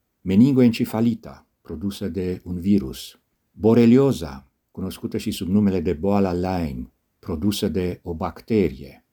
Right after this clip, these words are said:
sunt transmise omului prin înțepătura unei căpușe infectate, iar aceste boli au devenit tot mai frecvente în ultimii ani. Explicația? Ciclul de dezvoltare complet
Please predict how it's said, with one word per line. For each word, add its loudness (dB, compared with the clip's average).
sunt 4
transmise 0
omului -4
prin 4
înțepătura -2
unei 0
căpușe -6
infectate, -2
iar -2
aceste 0
boli -2
au -2
devenit 2
tot -6
mai -4
frecvente -2
în -6
ultimii -6
ani. -16
Explicația? -10
Ciclul 4
de 6
dezvoltare 0
complet -4